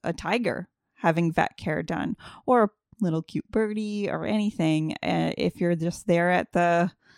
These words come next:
lucky time in which they need to do some sort of dental cleaning or other sort of care, it's,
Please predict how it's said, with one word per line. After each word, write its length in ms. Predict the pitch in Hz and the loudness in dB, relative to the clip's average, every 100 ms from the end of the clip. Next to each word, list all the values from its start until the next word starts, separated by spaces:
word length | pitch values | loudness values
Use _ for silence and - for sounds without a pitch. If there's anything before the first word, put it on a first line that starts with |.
| _ _ _ _ - | _ _ _ _ 0
lucky 360 | 190 - 208 | 0 2 -2
time 540 | 208 226 339 180 165 170 | 0 0 0 2 2 2
in 160 | 165 | 0
which 260 | 165 - - | 0 -4 -4
they 140 | 170 175 | -2 0
need 240 | 170 180 | 0 0
to 80 | 208 | 0
do 280 | 165 190 190 | 2 0 0
some 220 | - 190 | 0 -2
sort 220 | - 214 | 0 0
of 180 | 208 190 | 0 2
dental 340 | 214 233 285 226 | 2 4 2 2
cleaning 460 | 269 226 240 240 | 0 2 2 2
or 120 | 170 180 | 4 4
other 220 | 202 233 | 6 4
sort 260 | - 226 | 4 2
of 140 | 196 - | 0 -4
care, 340 | 262 254 185 | -4 -2 -2
it's, 400 | 190 180 - - | -2 -4 -10 -16